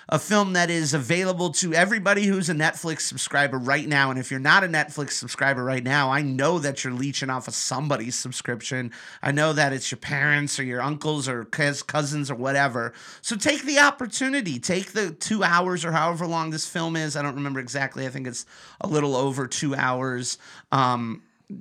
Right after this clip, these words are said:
and just pay attention. Turn off your phone. Don't get distracted.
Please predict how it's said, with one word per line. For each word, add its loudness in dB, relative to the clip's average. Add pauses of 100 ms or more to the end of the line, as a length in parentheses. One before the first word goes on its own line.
(200)
and 4
just 0 (200)
pay 0
attention. -2
Turn -4
off -6
your -4
phone. 0 (460)
Don't 0
get -6
distracted. 0